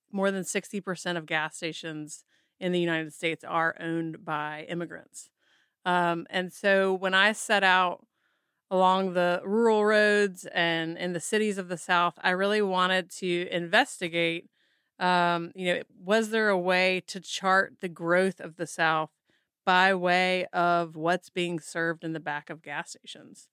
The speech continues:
Um, you know, who's running the register, what's on the menu, who's manning the grill,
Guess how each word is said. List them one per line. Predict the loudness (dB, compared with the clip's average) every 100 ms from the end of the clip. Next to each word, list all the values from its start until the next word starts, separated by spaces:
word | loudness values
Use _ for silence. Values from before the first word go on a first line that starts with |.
| _ _ _ _
Um, | -2 0 2 0 -4
you | -6
know, | -6 -6 -12 _ -2
who's | 2 2
running | 2 2 2
the | 4
register, | 4 2 -4 -4 0 2 2
what's | 0 0 -2 -2
on | -4 -4
the |
menu, | -4 -2 -2 -2 -2 -4
who's | -4 -4 -4 -4
manning | -6 -6 -8
the | -10
grill, | -2 2 4 4 2 -2